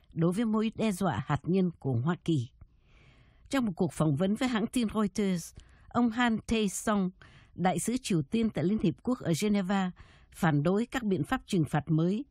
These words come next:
mà chính quyền Tổng thống Trump cho biết là đang chuẩn bị, cũng như khả năng của Triều Tiên bị Washington đưa vào danh sách các quốc gia tài trợ cho khủng bố. Hàn Quốc và Hoa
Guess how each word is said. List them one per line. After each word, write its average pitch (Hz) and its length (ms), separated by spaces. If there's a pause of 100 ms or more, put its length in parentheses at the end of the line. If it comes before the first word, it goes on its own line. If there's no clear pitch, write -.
(120)
mà 165 100
chính 202 280
quyền 180 160
Tổng 139 200
thống 180 260
Trump 220 280
cho 214 100
biết 196 300
là 151 80
đang 180 220
chuẩn 143 260
bị, 151 240 (760)
cũng 208 160
như 269 160
khả 165 160
năng 214 220
của 170 120
Triều 147 220
Tiên 214 340 (240)
bị 165 100
Washington 226 600
đưa 240 180
vào 190 140
danh 185 200
sách 254 280
các 247 160
quốc 240 140
gia 214 200
tài 160 300
trợ 135 280
cho 196 120
khủng 147 280
bố. 170 260 (1120)
Hàn 202 220
Quốc 277 240
và 190 100
Hoa 254 140